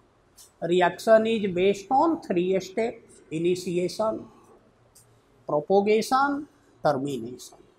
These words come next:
अच्छे से बता दीजिए, कायदे से बता दीजिए, तमीज से बता दीजिए। ये क्या करने की जरूरत ड्रामा की, ऐसे ऐसे, ये वो, ये वो, इधर उधर, क्या? बस इनिशिएशन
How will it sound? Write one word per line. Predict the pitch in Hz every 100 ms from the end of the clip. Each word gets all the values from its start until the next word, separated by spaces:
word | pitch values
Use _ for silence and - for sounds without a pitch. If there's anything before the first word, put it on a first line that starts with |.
| _ _ _ _
अच्छे | 123 - 147
से | 135 185
बता | 196 196 202
दीजिए, | 202 214 220 226
कायदे | 226 160 131 147 214
से | 214 226
बता | 233 233 226
दीजिए, | 214 214 233 233
तमीज | - 160 165 180
से | - 240
बता | 220 240 226
दीजिए। | 214 233 214 240 240 - - 240
ये | 269 311
क्या | 285 302
करने | 294 285 277 285
की | - 285
जरूरत | 269 262 262 277 240
ड्रामा | 254 254 247 262
की, | 247 240 233
ऐसे | 220 220 240
ऐसे, | 233 226 226 247 240
ये | 233 226 233 233 226
वो, | 226 233 233 233
ये | 226 226 233 240
वो, | 233 220 233
इधर | 233 226 220 226 247 240 233
उधर, | 208 214 247 - - - - - - -
क्या? | 415 427 381 - - _ _ _ _
बस | 254 277 285
इनिशिएशन | 269 277 269 269 269 269 302 269